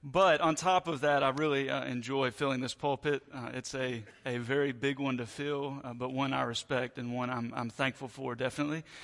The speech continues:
Uh, also thankful for God's work at Cross Lanes over the last sixty years, for which we've been here for,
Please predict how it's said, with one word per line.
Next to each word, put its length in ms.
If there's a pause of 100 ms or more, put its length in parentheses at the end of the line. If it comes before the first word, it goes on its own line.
(180)
Uh, 80
also 420
thankful 400
for 120
God's 300
work 240
at 80
Cross 360
Lanes 460
over 240
the 80
last 520
sixty 380
years, 360
for 140
which 260
we've 260
been 180
here 200
for, 300